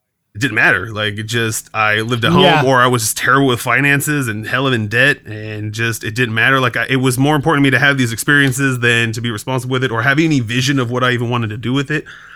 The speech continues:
Speaker 1: Like, I'd go on these shows without any kind of merch, just being like, "I just wanna do the show. Like, I just wanna open up. I just wanna have this time, get these pictures taken," whatever. Uh,
Speaker 2: Yeah. I, I think the magic number is you have to gross three hundred dollars a night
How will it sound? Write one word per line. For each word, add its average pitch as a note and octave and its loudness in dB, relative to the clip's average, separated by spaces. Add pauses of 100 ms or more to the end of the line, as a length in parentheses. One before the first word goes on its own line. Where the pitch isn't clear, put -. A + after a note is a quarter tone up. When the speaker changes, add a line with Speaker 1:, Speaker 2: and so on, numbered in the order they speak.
(140)
Speaker 1:
Like, A2+ 0
I'd D3 4
go D#3 4
on C#3+ 4
these C#3 4
shows C#3 0
without B2 0
any B2+ -2
kind A#2 -4
of G2+ -2
merch, B2+ -4
just - -8
being B2 -2
like, A#2 0 (440)
"I - -10
just A#2+ -2
wanna C3 2
do A#2 -4
the F#2+ -8
show. C3 0
Like, G#2 -6
I A2+ -4
just B2+ -4
wanna A#2+ -2
open A#2 -2
up. C3+ -2
I - -4
just B2 -6
wanna A#2 -4
have A#2 -2
this G2+ -10
time, B2 -2
get A#2 -6
these G#2 -10
pictures B2+ -8
taken," B2+ -4
whatever. C3 -4 (680)
Uh, F2 -14 (160)
Speaker 2:
Yeah. D#3+ 0 (400)
I, F#3 2
I G#3+ 4
think A#3+ 0
the F#3+ 4
magic F#3+ 2
number G3 6
is D#3 2
you D#3+ 2
have D3+ 0
to D3 -2 (100)
gross C#3+ -2 (100)
three D3 -2
hundred C#3 -2
dollars C3+ -2
a C3 -4
night C3+ -4